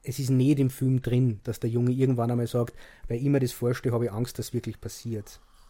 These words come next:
Also ich habe nicht das Gefühl, dass der Film das irgendwann einmal auf diese Art und Weise sagen will. Aber Kubrick erklärt recht ausführlich, wie sehr er sich mit dieser Theorie beschäftigt hat. Er dürfte sich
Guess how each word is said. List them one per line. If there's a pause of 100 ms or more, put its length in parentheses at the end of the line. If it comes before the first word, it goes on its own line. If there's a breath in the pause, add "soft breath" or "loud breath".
Also
ich
habe
nicht
das
Gefühl,
dass
der
Film
das
irgendwann
einmal
auf
diese
Art
und
Weise
sagen
will. (480 soft breath)
Aber (320)
Kubrick
erklärt
recht
ausführlich,
wie
sehr
er
sich
mit
dieser
Theorie
beschäftigt
hat.
Er
dürfte
sich